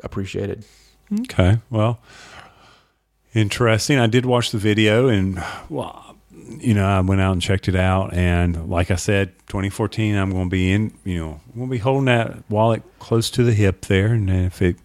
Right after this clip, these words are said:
Speaker 2: check it out in the stores. If it gets great reviews, I may be willing, 'cause I, that's the other thing, Marty. I mean, yeah, it looked great, looked very interesting.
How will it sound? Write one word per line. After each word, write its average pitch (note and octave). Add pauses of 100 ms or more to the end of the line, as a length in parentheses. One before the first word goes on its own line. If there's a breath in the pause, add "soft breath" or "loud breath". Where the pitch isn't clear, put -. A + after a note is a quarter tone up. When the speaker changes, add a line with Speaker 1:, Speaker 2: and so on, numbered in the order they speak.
(540)
Speaker 2:
check F#2+
it G#2
out G2
in G#2
the G#2
stores. C3+
If E2+
it E2
gets E2+
great F#2+
reviews, G#2+
I G2+
may G2
be G#2+
willing, A2 (400 loud breath)
'cause - (100)
I, A2+
that's C3+
the C#3+
other C3
thing, G#2
Marty. F#2+
I F#2
mean, F#2+ (260)
yeah, A#2
it F2
looked B2
great, A#2
looked A#2
very A2+
interesting. G2+